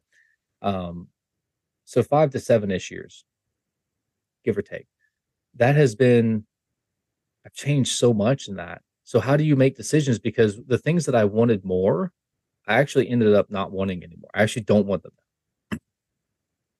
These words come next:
And the, this, this is something that I, I've, I've really badly wanted, but I also, I didn't fantasize about it in the same way, but it's what I was,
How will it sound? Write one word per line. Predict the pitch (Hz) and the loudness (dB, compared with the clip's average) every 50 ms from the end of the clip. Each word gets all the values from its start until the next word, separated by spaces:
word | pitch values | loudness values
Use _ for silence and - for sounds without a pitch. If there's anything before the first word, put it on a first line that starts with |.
| _ _ | _ _
And | - 110 113 | -2 0 2
the, | 110 110 113 135 | 2 2 2 2
this, | 135 139 147 143 - - - | 0 0 0 0 -2 -8 -4
this | - 127 131 - 131 | 0 0 0 0 -2
is | - | -2
something | - 135 127 - 120 110 | 0 -2 -2 0 0 0
that | 107 101 101 | 2 2 2
I, | 98 98 92 - - | 2 0 0 0 -4
I've, | 107 101 95 _ - | -10 -10 -10 _ -10
I've | 101 104 101 - - | -8 -8 -6 -2 0
really | 139 135 131 110 | 0 2 2 0
badly | 98 104 101 101 117 - 107 95 | 0 0 0 0 0 -2 -2 -6
wanted, | 90 104 110 165 196 180 127 107 101 101 - _ _ _ _ _ _ _ _ - | -6 -4 -2 0 2 2 2 2 0 0 -6 _ _ _ _ _ _ _ _ -4
but | 107 110 | -2 0
I | 117 | 0
also, | 123 147 156 147 - 135 117 104 - - - | 0 0 -2 0 0 0 0 0 -4 -6 -4
I | 104 104 | -4 0
didn't | - 180 190 147 123 - | 0 0 0 0 -2 -6
fantasize | - 110 113 165 180 151 - 101 92 90 90 85 - | -4 -4 -2 -2 -2 -4 -4 -4 -6 -6 -6 -10 -10
about | 90 92 87 87 87 | -10 -8 -8 -6 -6
it | - - | -6 -8
in | 95 | -8
the | 92 | -14
same | - - - 107 104 104 | -10 -4 0 0 2 2
way, | 110 120 123 113 - _ - | 2 0 -2 -2 -4 _ -2
but | 160 175 160 | 0 2 2
it's | 139 127 - | 2 0 2
what | - 131 123 | 2 2 4
I | 117 117 | 4 4
was, | 117 113 | 4 2